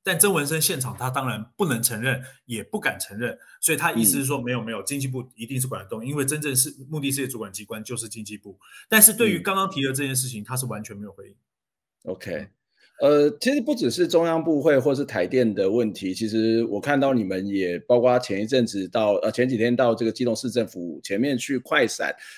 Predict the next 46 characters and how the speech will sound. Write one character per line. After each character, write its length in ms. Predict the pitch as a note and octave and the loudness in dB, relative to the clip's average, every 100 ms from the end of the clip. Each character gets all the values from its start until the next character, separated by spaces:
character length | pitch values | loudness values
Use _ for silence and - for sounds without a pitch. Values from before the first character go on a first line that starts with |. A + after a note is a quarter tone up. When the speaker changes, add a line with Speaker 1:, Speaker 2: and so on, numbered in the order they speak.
| - | -8
Speaker 2:
然 160 | A2 C3 | -2 4
后 480 | F3 E3 D3+ C3+ | 6 8 6 6
也 220 | B2 G2 F#2 | 4 2 4
在 160 | D#3+ | 4
议 160 | F3+ E3 | 4 2
会 180 | E3+ C3+ | 4 4
里 80 | |
面 180 | G#2+ C3+ | 4 0
发 280 | - C#3+ D3 | 0 0 0
动 240 | D#3 C3 | 2 0
联 180 | G2 F2+ | 0 -4
署。 260 | A#2 G2 F#2 | -4 -4 -4
基 180 | - G#3+ | -4 0
隆 120 | F3 | 0
市 220 | E3 F#3+ | 0 -2
议 60 | F3 | 2
会 200 | F3 C#3+ | 6 6
有 200 | F#2+ F#2 | 4 -2
三 260 | - F#3 | 2 2
十 160 | F#3+ A#2+ | 2 0
位 160 | C3+ C3+ | 2 2
议 160 | C#3 | 2
员， 320 | G#2+ D#2+ - - - - | 0 -2 -6 -10 -12 0
但 100 | D#3+ | 2
是 120 | E3 | 4
有 100 | A#2+ | 2
十 180 | - A#2+ | 0 -4
七 240 | - G3+ | -4 0
位 160 | G#3 F#3+ | 4 4
的 100 | B2+ | 4
跨 240 | - D#3+ C3+ | -2 -2 -2
党 180 | F#2+ | -6
派 160 | E2+ C3 | 0 2
的 140 | A#2+ | 2
议 140 | A#2+ C#3+ | 2 2
员 280 | A2 F#2+ A2+ | 2 0 2
要 280 | D3+ E3+ F3+ | 6 6 6
求 460 | - G#2 G2 A2 - - _ | 2 -4 -2 -4 -6 -20 _
这 140 | - | -2
个 460 | B2+ B2 A2 G#2+ G#2 | 4 4 6 4 2
林 140 | G2+ | 2
右 140 | F3 G3 | 2 2
昌 200 | E3+ F3 | -2 -2
市 240 | - E3 | 0 -2
长 240 | B2 F#2+ F2 | -2 -6 -4
来 240 | F2 | -4